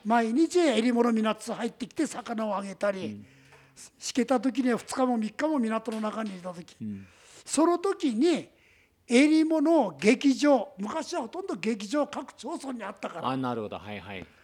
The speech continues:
Speaker 1: 劇場の
Speaker 2: 映画館ね。
Speaker 1: 映画館、
Speaker 2: うん。
Speaker 1: それの屋根のてっぺんに、
Speaker 2: うん。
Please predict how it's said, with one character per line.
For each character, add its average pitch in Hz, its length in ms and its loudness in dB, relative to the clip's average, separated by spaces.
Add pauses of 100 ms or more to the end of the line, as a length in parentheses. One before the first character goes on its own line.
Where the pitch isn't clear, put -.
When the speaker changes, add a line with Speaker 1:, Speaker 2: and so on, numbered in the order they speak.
(140)
Speaker 1:
劇 254 360 0
場 330 340 2
の 330 340 4
Speaker 2:
映 139 140 2
画 156 100 6
館 127 180 -6
ね。 214 380 0 (140)
Speaker 1:
映 247 160 6
画 302 120 6
館、 - 320 -2
Speaker 2:
う 127 80 0 (180)
ん。 87 40 -10 (260)
Speaker 1:
そ - 160 2
れ 330 120 0
の 359 120 4
屋 269 200 4
根 339 100 2
の 330 140 0
て 247 160 0
っ 247 40 0
ぺ 285 300 -2
ん 294 100 0
に、 359 200 2
Speaker 2:
う 151 160 2
ん。 - 40 2